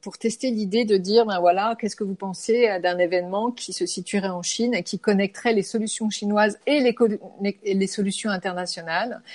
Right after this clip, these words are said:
pour essayer de faire, euh, avancer les choses ? » On est, on était et on est toujours dans le pays le plus peuplé du monde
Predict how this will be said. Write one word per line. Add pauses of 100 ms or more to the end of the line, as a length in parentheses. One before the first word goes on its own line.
(400)
pour
essayer
de
faire,
euh,
avancer
les
choses ? » (400)
On
est, (500)
on
était
et
on
est
toujours
dans
le
pays
le
plus
peuplé
du
monde